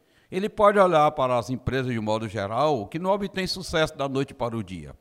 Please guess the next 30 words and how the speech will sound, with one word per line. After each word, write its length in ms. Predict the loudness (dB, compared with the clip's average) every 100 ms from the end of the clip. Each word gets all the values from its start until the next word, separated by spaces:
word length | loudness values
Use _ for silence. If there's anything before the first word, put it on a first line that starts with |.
| _ _ _ _ -4
A 120 | -2
diferença 600 | 0 2 2 4 2 0
é 40 | -4
porque, 380 | -4 -2 0
muitas 420 | 0 -2 -2 -4 -2
vezes, 500 | -2 -2 -6 -14 -20 _ _ _
o 160 | -8 -2
jovem 460 | 4 4 4 -2 -4
entra 500 | 0 0 0 -4 -4
e 80 | -2
naquela 640 | -4 -2 -2 0 -2 -4 -12 _ _ _ _ _
ânsia, 680 | 2 4 4 0 -2 -2 -6 _ _ _ _
naquela 500 | -8 -4 -2 0 0
expectativa, 1080 | -4 -6 -6 -4 -2 -2 -2 -2 -2 -2 -4
porque 640 | -4 -4 -2 -2 -2 -8 _ _ _ _ _ _
vai 340 | -2 2 2
se 200 | 0 -2
comparar 640 | 0 0 2 4 6 6 4
com 160 | 2
quem 220 | -4 -4 0
já 160 | 0
está 320 | -2 -2 -2
no 80 | -2
mercado 540 | -6 -8 -6 -4 -2 -4
há 60 |
muito 240 | -6 -10 -14
tempo 420 | -2 -2 -2 -6 -10 -14 _ _ _ _ _
e 160 | 0 4
acha 400 | 6 4 0 -8
que 420 | -6 -6 -6